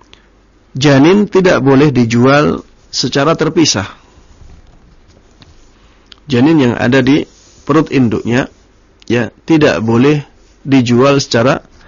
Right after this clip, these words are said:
terpisah karena keberadaan dia mengikuti induknya. Karena keberadaan dia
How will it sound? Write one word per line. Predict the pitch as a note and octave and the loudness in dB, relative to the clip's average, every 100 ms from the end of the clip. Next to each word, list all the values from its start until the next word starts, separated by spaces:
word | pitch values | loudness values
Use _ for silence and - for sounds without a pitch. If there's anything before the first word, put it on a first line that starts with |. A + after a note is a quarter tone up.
| _ _ - | _ _ -6
terpisah | - A2+ B2 - A2+ A2+ D3 | -6 -2 -4 -4 -6 -12 -8
karena | C3+ A#2+ C3 E3 - _ - _ - _ | -4 -2 0 0 -4 _ -20 _ -20 _
keberadaan | C#3+ A#2+ C#3 E3 D3+ B2+ A2+ | -4 0 0 0 0 0 0
dia | A2+ B2+ - | 0 -2 -2
mengikuti | - E3+ C3+ A2+ A2 D3+ D3+ | 0 2 2 -2 -4 -2 0
induknya. | C#3 C3 - A2+ G2 - _ _ _ _ _ _ - _ _ _ _ _ - - - - - - - - - - - - | 0 0 -2 -6 -10 -12 _ _ _ _ _ _ -20 _ _ _ _ _ -20 -20 -20 -20 -20 -20 -20 -20 -20 -20 -20 -20
Karena | - A#2+ A#2 C3+ | -8 -2 0 0
keberadaan | B2+ A#2+ B2 - A#2+ | 0 -2 -2 -2 0
dia | A#2+ C#3+ | 2 0